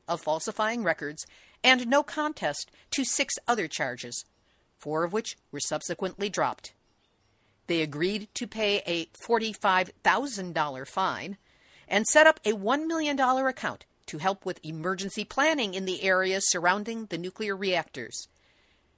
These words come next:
Note that one million dollars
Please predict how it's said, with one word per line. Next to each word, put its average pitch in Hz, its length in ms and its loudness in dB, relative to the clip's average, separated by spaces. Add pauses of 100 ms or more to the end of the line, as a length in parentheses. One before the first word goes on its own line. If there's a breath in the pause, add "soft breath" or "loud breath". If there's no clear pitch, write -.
(160)
Note 240 320 2 (200)
that 208 240 4 (140)
one 262 260 0
million 262 360 -2
dollars 185 500 0